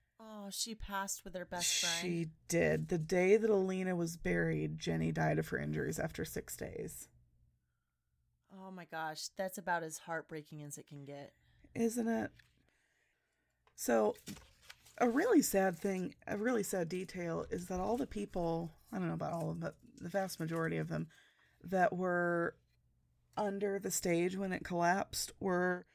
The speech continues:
Speaker 2: Sugarland superfans because they were in the V I P section called the Sugar Pit.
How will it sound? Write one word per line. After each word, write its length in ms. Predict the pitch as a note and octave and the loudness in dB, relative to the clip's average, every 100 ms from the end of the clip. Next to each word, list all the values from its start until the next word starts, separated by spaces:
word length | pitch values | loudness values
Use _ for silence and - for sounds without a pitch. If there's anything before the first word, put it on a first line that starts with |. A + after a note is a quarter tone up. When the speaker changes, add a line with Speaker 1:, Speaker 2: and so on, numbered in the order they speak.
| _ _ - | _ _ 0
Speaker 2:
Sugarland 600 | - A3+ A#3+ A3+ G3 F#3 | 6 8 10 8 6 4
superfans 640 | - G#3+ E3+ - E3 G#2 - - - - | 0 0 -2 -4 -4 -6 -8 -12 -20 -12
because 360 | F3 F3+ F3+ E3 | -8 -6 -4 -2
they 200 | F3+ F#3 | 0 0
were 240 | F#3 F3 | 0 2
in 220 | F3+ E3+ E3+ | 2 0 -4
the 80 | |
V 200 | E3 F3 | -4 0
I 100 | F3 | 2
P 180 | E3 F3+ | 0 -2
section 400 | E3+ E3 D#3+ E3+ | -4 -4 -6 -10
called 220 | - D#3+ | -8 -8
the 60 | D#3+ | -8
Sugar 300 | D#3 E3 D#3+ | -6 -6 -6
Pit. 300 | E3 - - | -8 -12 -14